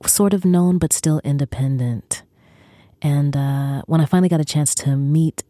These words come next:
Thomas, and we're friends now, um, he gave me some really sage advice as I was starting out as a music supervisor. He told me two things.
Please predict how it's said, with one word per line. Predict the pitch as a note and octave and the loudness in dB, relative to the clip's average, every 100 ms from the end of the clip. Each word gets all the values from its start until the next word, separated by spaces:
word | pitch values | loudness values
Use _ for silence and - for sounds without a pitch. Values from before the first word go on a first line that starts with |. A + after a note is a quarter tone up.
| _ | _
Thomas, | - C#3+ C3 C3 - | -4 0 0 -2 -2
and | C#3 C#3+ | 0 0
we're | |
friends | C3+ - C#3+ C#3 B2 | -2 -2 0 0 -2
now, | B2+ A#2+ A#2+ A#2+ - _ - - - - - _ - | -2 0 -2 -4 -10 _ -20 -20 -20 -20 -20 _ -6
um, | C3+ C3 B2+ | -2 -2 0
he | D3 | 2
gave | D3 | 2
me | C#3+ | 2
some | B2+ C#3 | 2 2
really | C#3+ C#3 | 2 2
sage | - C#3 C3+ C3+ | 0 0 0 -2
advice | - A#2+ C3+ B2+ B2+ - | -6 -4 -2 0 0 -2
as | B2+ | -2
I | |
was | A#2+ | -2
starting | - C3+ B2+ B2 | -2 0 0 0
out | B2 - | -2 -4
as | B2+ C3 | -4 0
a | |
music | C3+ B2 A#2+ | 0 0 -2
supervisor. | C3+ B2+ C3 A#2+ | -4 -2 -2 -2
He | B2+ | -4
told | - B2+ | -2 -4
me | A#2+ | -2
two | - | -2
things. | F3+ - B2 A#2+ - | -2 0 0 0 -4